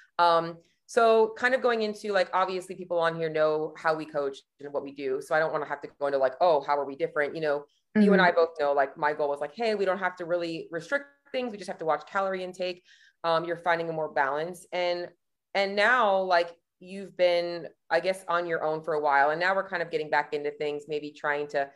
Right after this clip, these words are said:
Speaker 1: pick it up. But you actually maintained your loss now within ten pounds, I would say. You've been
Speaker 2: Yeah.
Speaker 1: in the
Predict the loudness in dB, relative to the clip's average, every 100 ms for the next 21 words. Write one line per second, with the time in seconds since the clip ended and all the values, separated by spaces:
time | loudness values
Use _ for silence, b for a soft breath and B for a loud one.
0 | b b _ -8 0 2 2 0 -20 _
1 | _ 0 0 0 -6 -4 0 0 0 -6
2 | -8 -8 -10 -6 -2 -2 -4 -8 -8 -6
3 | -6 -8 -8 -4 -2 -2 0 0 0 -4
4 | -6 -2 -2 -2 -4 -2 -2 -2 -4 -4
5 | -4 -4 0 0 -2 -6 -2 0 -2 -6
6 | -8 0 2 2 0